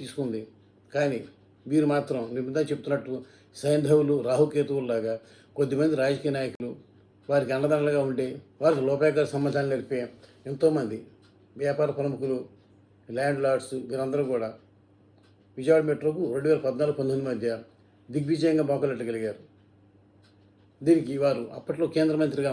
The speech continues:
ఉన్న ఒక ప్రముఖ నాయకుడి సహాయం తీసుకున్న తెలుగు వారు ఆయన. ఆయన ఇప్పటికి కూడా విజయవాడ చుట్టుపక్కలే శాసనసభ్యుడిగా కూడా ఉన్నారు. ఈ తెల్లి మీద నేను అప్పట్లో ఆంధ్రజ్యోతి ప్రిన్సిపల్ కరెస్పాండెంట్గా, కరెస్పాండెంట్గా ఉన్న నేను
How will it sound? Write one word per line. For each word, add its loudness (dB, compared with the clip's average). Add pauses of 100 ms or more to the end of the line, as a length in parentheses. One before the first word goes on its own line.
ఉన్న -6 (1080)
ఒక -2 (680)
ప్రముఖ 2 (300)
నాయకుడి 2 (120)
సహాయం 0
తీసుకున్న -6 (100)
తెలుగు 0
వారు 2
ఆయన. -4 (680)
ఆయన 0
ఇప్పటికి 0
కూడా 4 (720)
విజయవాడ 2
చుట్టుపక్కలే 0 (600)
శాసనసభ్యుడిగా 4
కూడా 2
ఉన్నారు. -6 (1080)
ఈ -12
తెల్లి 4
మీద 2
నేను 2
అప్పట్లో -2 (120)
ఆంధ్రజ్యోతి -2
ప్రిన్సిపల్ -2
కరెస్పాండెంట్గా, -2 (280)
కరెస్పాండెంట్గా 0
ఉన్న 0
నేను 0